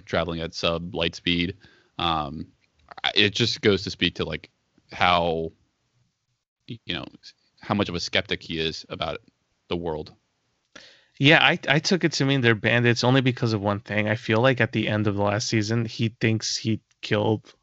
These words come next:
Speaker 2: Moff Gideon, 'cause you, I don't think you ever see either him. I, I, I don't know. I, I didn't really see an indication that he would think he didn't finish him off at that point.
Speaker 1: Yeah, and that is a fair point. Um, so it, we'll look to see if this happens on other planets,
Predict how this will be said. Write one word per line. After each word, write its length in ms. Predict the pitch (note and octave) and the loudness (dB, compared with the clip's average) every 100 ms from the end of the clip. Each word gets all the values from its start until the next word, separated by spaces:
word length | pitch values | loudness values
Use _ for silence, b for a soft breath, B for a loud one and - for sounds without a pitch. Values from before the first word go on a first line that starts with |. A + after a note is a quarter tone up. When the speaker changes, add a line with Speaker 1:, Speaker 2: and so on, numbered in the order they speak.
| - | 0
Speaker 2:
Moff 220 | A2+ A2 | 2 2
Gideon, 440 | - A2 A#2+ C3 C3 | 2 2 4 2 -2
'cause 220 | B2 A2 | -2 2
you, 140 | A2 A2 | 2 4
I 100 | A#2+ | 2
don't 140 | C3+ | 2
think 140 | F3 C#3+ | 0 4
you 100 | B2 | 6
ever 160 | A#2+ | 6
see 500 | A2+ - A2+ A2+ G#2+ - _ _ - | 2 0 2 2 0 -6 _ _ -2
either 240 | C3 B2 | 4 6
him. 560 | A#2 B2 A#2+ A#2 A2+ - | 6 6 6 6 2 0
I, 300 | A2 E2+ A#2 - | 0 4 2 4
I, 160 | C3 | 6
I 40 | C#3 | 6
don't 80 | |
know. 80 | B2+ | 6
I, 320 | G#2+ - B2 | 4 4 6
I 40 | B2+ | 6
didn't 220 | C#3 C#3 | 6 6
really 180 | C3 A#2+ | 8 6
see 200 | - A#2+ | 6 6
an 100 | A2+ | 6
indication 580 | A2 A2 - A2+ - A#2 | 4 2 2 2 2 2
that 140 | G#2+ | 2
he 100 | A#2 | 2
would 220 | G#2+ G2+ | -2 -2
think 260 | - A2 G2+ | -2 -4 -2
he 100 | A2 | -8
didn't 420 | F#2+ A2 G#2 F2+ | -2 0 0 -4
finish 320 | - - G#2+ | -8 -6 -4
him 100 | G2+ | -4
off 300 | A2+ - - _ _ A2+ | -4 -6 -8 _ _ -6
at 140 | G2+ | -2
that 180 | - - | -4 -6
point. 260 | A2+ G#2+ _ _ _ _ _ _ - | -10 -12 _ _ _ _ _ _ 2
Speaker 1:
Yeah, 200 | D3 G#2 | 4 6
and 100 | B2 | 2
that 80 | D3+ | 0
is 120 | B2+ | -2
a 40 | |
fair 220 | A2+ B2 | 0 -2
point. 340 | - A2 D#2 - _ | 0 -4 -8 -12 _
Um, 520 | F#2 F2 F2 E2 E2+ - | -6 -4 -4 -6 -12 -14
so 300 | - A#2 G#2 - | 0 0 0 -4
it, 220 | G#2+ A2+ G2+ _ _ _ _ _ _ A2+ | 0 0 -2 _ _ _ _ _ _ 2
we'll 160 | B2+ | 4
look 140 | C3 C3 | 4 2
to 80 | |
see 220 | B2+ B2+ D#2+ | 0 2 2
if 180 | D#2 | 0
this 320 | - F2 F#2 - | -2 -2 -2 -2
happens 360 | F#2 F#2 F#2 | -4 -2 -2
on 160 | F2 E2+ | -2 -2
other 220 | B1 F2 | -2 -4
planets, 640 | - G2+ A#2 B2 B2 - | -4 -4 -4 -6 -8 -16